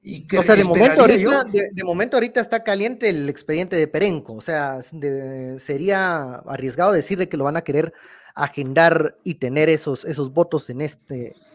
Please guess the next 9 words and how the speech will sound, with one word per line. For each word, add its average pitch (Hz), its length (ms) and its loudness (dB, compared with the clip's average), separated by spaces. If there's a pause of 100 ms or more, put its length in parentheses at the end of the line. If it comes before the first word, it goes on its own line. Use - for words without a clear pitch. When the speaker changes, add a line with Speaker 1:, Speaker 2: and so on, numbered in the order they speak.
(380)
Speaker 2:
en 143 140 -8
estas 143 420 -6
dos 160 220 0
semanas 143 360 -4
que - 100 -20
queden 135 240 -4
de, 101 280 -14 (360)
de 120 80 -10
septiembre. 123 520 0